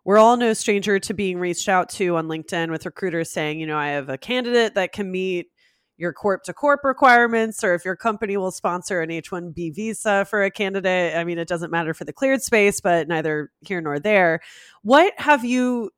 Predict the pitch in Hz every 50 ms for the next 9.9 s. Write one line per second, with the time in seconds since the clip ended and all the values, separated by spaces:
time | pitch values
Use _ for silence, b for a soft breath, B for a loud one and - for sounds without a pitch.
0 | _ - - - - - 226 226 226 220 220 214 202 - 202 208 196 190 180 170
1 | 170 170 180 180 185 190 190 185 151 180 165 185 170 170 165 - - - 196 190
2 | 185 185 175 - 202 180 170 190 190 180 175 165 156 - - - - 202 180 170
3 | 170 170 170 175 170 - - - 190 165 - 175 160 - 175 156 160 165 165 165
4 | 156 139 - 147 147 143 139 - - _ _ _ - 185 175 156 147 147 _ -
5 | 180 156 151 147 147 139 147 143 - - 165 139 139 135 147 - - 160 143 135
6 | 143 - - - - 139 165 - - - 180 - 214 202 185 180 180 - - -
7 | b b b b b b b b b b b 285 392 466 453 381 330 320 285 247
8 | 233 262 269 302 277 254 - _ _ - - _ _ _ _ _ _ - _ _
9 | _ _ _ _ - 254 269 277 302 294 _ - 254 254 269 311 370 480